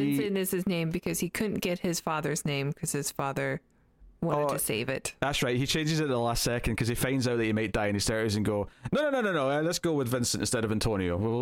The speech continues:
Speaker 2: we'll, we'll, we'll name the brother who's perfect after me.
Speaker 1: Mm-hmm.
Speaker 2: I don't want, I don't want this one to have my name."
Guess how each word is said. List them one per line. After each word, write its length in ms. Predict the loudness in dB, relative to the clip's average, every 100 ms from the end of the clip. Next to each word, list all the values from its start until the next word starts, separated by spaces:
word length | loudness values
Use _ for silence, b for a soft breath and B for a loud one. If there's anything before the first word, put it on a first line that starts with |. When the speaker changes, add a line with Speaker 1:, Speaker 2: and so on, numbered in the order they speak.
| 0
Speaker 2:
we'll, 180 | 0 0
we'll, 200 | 0 0
we'll 80 | 0
name 320 | 2 0 0 -2
the 80 | -2
brother 260 | 0 2
who's 140 | 2 2
perfect 640 | 0 0 -4 -4 -6 -4 -2
after 320 | -2 0 0
me. 180 | 2 2
Speaker 1:
Mm-hmm. 180 | 0 0
Speaker 2:
I 60 |
don't 100 | 0
want, 200 | 0 0 0
I 40 | 0
don't 80 |
want 120 | 0 0
this 140 | 0
one 100 | 0
to 80 | 0
have 160 | 0
my 140 | 0 0
name." 260 | 0 0